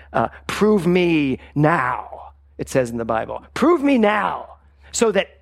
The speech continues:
everything will come my way." Prove me. Prove this truth of knowing who you are. And then this last quote I have is,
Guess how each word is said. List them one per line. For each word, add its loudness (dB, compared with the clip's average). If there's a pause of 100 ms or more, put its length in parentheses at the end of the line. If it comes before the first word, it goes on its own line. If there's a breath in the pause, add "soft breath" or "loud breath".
everything 0
will -2
come -2
my -2
way." -8 (640)
Prove 2
me. -6 (600)
Prove 2
this 0
truth -8 (240)
of 0
knowing 0
who -4
you -4
are. -6 (2250)
And 2
then 4
this -2
last 0
quote 0
I 0
have 0
is, -4